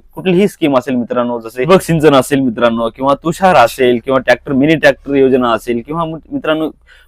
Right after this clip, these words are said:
महा डीबीटीची कुठलीही स्कीम असेल तर मित्रांनो त्यांना जरी लॉटरी लागली असेल तर मित्रांनो त्यांच्या अकाउंटमध्ये पैसे आलेले नाहीयेत.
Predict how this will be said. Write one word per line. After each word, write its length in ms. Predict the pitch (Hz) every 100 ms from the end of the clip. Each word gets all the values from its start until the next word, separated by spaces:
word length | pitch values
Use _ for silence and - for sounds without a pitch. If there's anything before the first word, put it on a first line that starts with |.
| -
महा 160 | 170
डीबीटीची 460 | 175 180 185 185 180
कुठलीही 680 | - 151 160 170 208 - 127
स्कीम 300 | - 165 127
असेल 240 | - 123
तर 60 | 143
मित्रांनो 420 | 147 135 143 147
त्यांना 300 | 127 135 139
जरी 220 | 139 147
लॉटरी 240 | 127 110 123
लागली 220 | 117 123
असेल 260 | 107 120
तर 80 | 139
मित्रांनो 380 | 135 117 123 110
त्यांच्या 220 | 104 107
अकाउंटमध्ये 480 | 110 107 107 110 120
पैसे 260 | 90 90 92
आलेले 360 | 85 104 120
नाहीयेत. 340 | 123 123 135